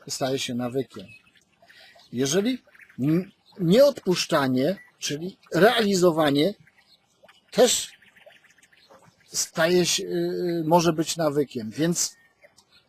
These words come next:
od nas zależy, który nawyk będzie dla, y, będziemy realizować. No, ale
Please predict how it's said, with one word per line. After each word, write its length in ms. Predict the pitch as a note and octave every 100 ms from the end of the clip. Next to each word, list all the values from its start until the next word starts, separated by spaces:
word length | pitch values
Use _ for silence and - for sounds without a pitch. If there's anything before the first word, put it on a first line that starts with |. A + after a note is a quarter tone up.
| _ _ _ _ _ _ _ _ _ - _ _ _ _ _ _ -
od 180 | A3+ F3+
nas 180 | D#3
zależy, 600 | B2 C#3+ D#3 C3+ D3 C3+ - _ - -
który 240 | F#3 E3
nawyk 420 | D3 C3+ B2+ B2+ - C3+ _
będzie 680 | B2 A2 C3+ C3 A#2 B2+ A#2+ _ _ _ _
dla, 260 | A2+ C3 C3+
y, 20 | - - - D3+ C#3+ D3
będziemy 520 | C3 C#3 C3+ C#3+ C3+
realizować. 760 | C3+ C3 A#2+ A#2 G#2+ - - - _ _ _ _ _ _ _ _ _ _ _ _ _ _ _ _ _ -
No, 260 | A3 A#3 - _ _ _ _ _
ale 420 | F#3+ E3+ C#3+ F3+